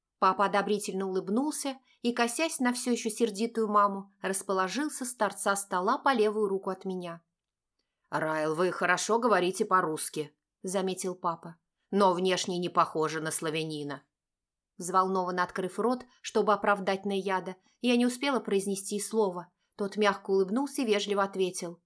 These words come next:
«У моего рода скандинавские корни». Я с удивлением посмотрела на него, но когда Райл с особой нежностью во взгляде улыбнулся и мне, расслабилась и поняла, что бы ни произошло, он справится сам.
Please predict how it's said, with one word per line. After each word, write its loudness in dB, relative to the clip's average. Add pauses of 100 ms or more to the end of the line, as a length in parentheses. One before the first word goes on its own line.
(640)
«У -2
моего 0
рода 2
скандинавские -4
корни». -8 (680)
Я 0
с -6
удивлением 2
посмотрела 2
на 2
него, 0 (300)
но 4
когда 4
Райл 4
с -4
особой 2
нежностью 0
во 2
взгляде 0
улыбнулся -2
и 0
мне, -2 (360)
расслабилась 2
и -4
поняла, -2 (320)
что 2
бы 4
ни 0
произошло, -2 (220)
он 2
справится 0
сам. -4